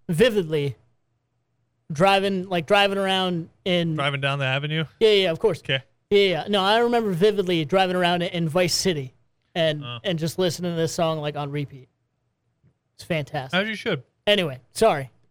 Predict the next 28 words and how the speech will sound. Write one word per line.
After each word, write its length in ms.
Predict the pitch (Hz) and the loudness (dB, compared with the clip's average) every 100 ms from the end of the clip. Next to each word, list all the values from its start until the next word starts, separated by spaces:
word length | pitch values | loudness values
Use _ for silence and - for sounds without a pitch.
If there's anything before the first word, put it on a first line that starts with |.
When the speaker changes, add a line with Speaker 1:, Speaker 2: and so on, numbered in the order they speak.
| - | -8
Speaker 2:
Uh, 180 | 175 165 | -2 -2
speaking 340 | - 214 196 | -2 -2 0
of 80 | 170 | 0
things 180 | 165 147 | 0 -2
that 60 | 143 | -4
are 60 | |
gonna 100 | 143 | -4
be 100 | 147 | -4
on 100 | 143 | -4
repeat, 380 | 131 156 175 160 | -4 -4 -4 -4
losses 400 | 143 196 240 240 | -2 -4 -4 -8
for 100 | - | -6
the 80 | 180 | -4
Falcons, 560 | 196 185 180 160 143 - _ - - | 0 2 2 -2 -8 -16 _ -20 -12
Speaker 1:
<laughs> 360 | - 175 - 143 | -4 -4 -4 -6
Speaker 2:
uh, 220 | 156 151 | -2 0
in 160 | 156 156 | 0 -2
twenty 360 | - 180 180 151 | -2 -4 -4 -6
twenty-two. 840 | 170 175 139 - 185 170 151 139 - | -8 -6 -6 -4 -4 -2 -4 -8 -4
Speaker 1:
<laughs> 440 | 262 294 269 254 - - | -2 -2 -4 -10 -14 -6
Speaker 2:
But 220 | 220 208 _ | -4 -4 _
our 120 | 196 277 | -6 -2
man 320 | 311 294 233 | -2 -2 -4
Vic 240 | 170 233 - | -6 -6 -8
Tafur 480 | 196 180 175 160 - | -8 -4 -4 -4 -4
from 160 | 165 | -2
The 120 | 160 | 0
Athletic 600 | 139 - 151 135 135 - | 0 -2 -2 -2 -4 -8